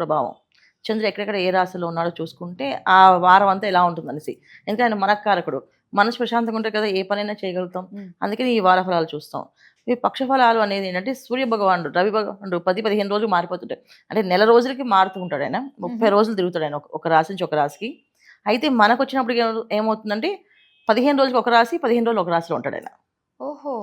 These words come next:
Speaker 1: ఒకే రాశి ముప్పై రోజులు కనిపించడానికి, ఒక రాశి పదిహేను రోజులు, మళ్ళీ ఒక పది, మళ్ళీ పదిహేను రోజులకి ఒక రాశి మారిపోతుంది.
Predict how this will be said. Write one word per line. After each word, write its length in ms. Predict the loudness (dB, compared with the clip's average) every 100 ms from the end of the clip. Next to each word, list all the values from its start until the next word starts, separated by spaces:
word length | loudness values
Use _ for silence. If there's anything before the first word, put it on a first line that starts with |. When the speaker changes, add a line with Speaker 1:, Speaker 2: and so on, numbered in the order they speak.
| -10 -12 -10
Speaker 1:
ఒకే 240 | 0 4
రాశి 260 | 6 6 4
ముప్పై 220 | -4 0 2
రోజులు 200 | 2 -2 -6 -8 _ -6
కనిపించడానికి, 600 | -4 -4 -4 -6 -8 -10
ఒక 100 | 0 4
రాశి 180 | 4 4 -2
పదిహేను 220 | -2 -2
రోజులు, 160 | -2 -2
మళ్ళీ 100 | -2
ఒక 80 | 0 0
పది, 120 | 0 -4 _
మళ్ళీ 140 | 0 0
పదిహేను 180 | 0 -2
రోజులకి 160 | -2 0
ఒక 60 | 2
రాశి 160 | 0 0
మారిపోతుంది. 400 | -2 -4 -10 -12